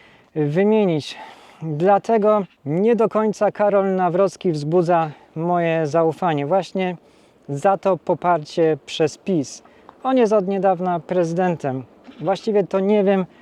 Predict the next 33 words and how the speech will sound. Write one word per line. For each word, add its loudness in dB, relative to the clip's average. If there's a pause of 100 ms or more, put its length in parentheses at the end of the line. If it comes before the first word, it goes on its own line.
(580)
nie 0
można 0
mówić 0
o 4
jego 4
jakichś -2
zasługach, 0
jest 2
za 0
wcześnie, -4
żeby 0
go 2 (560)
oceniać. -2
Myślę, -2
że 2 (540)
co -4
najmniej 0
po 0
roku 0
prezydentury -2
będzie -2
można -2 (580)
powiedzieć, 2 (100)
no, -6
że 0
jest 0
jakimś -2
kandydatem, -2
określić -4
się, -2
w -2
jaką 0
stronę -4